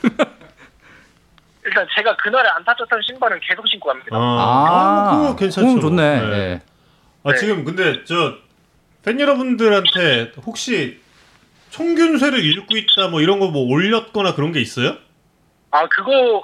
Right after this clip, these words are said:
Speaker 2: 근데 진짜 읽긴 했었어요, 그거.
Speaker 3: 아, 예, 예. 다 읽으셨어요?
Speaker 1: 다 읽으-, 다 읽-, 다 읽으셨나요?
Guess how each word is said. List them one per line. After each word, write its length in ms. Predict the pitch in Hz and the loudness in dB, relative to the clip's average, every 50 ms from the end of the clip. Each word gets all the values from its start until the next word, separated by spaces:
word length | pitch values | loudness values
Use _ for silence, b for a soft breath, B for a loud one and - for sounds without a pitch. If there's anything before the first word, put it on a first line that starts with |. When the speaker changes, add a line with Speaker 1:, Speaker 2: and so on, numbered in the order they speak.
| - - | -6 -8
Speaker 2:
근데 140 | 196 180 165 | -4 -4 -4
진짜 200 | - 202 208 220 175 | -4 -4 -2 -2 -2
읽긴 260 | 160 165 - 220 220 | -2 -2 -6 -2 -2
했었어요, 460 | 233 - - 247 - - 135 123 113 | -2 -2 -4 -10 -4 -2 -2 -2 -2
그거. 220 | - - - 127 117 | -4 -12 -10 -8 -6
Speaker 3:
아, 680 | 113 120 123 123 131 131 135 147 160 190 214 196 127 98 | -4 -2 -2 -2 0 0 0 -2 -2 -4 -4 -6 -6 -6
예, 60 | 95 107 110 110 113 113 110 104 | -6 -6 -4 -4 -4 -4 -6 -6
예. 100 | 101 - | -8 -6
다 160 | - 170 208 | -2 -2 -2
읽으셨어요? 400 | 196 165 170 165 156 151 147 - | -2 -2 -4 -6 -6 -8 -6 -4
Speaker 1:
다 100 | - 156 | 0 2
읽으-, 300 | 180 190 160 156 - 120 | 2 2 2 0 -2 -4
다 80 | 131 127 135 | -4 -2 -2
읽-, 180 | 139 143 - | -4 -4 -6
다 80 | - 120 | -8 -6
읽으셨나요? 400 | 123 123 117 104 - 92 123 | -6 -6 -8 -10 -10 -12 -12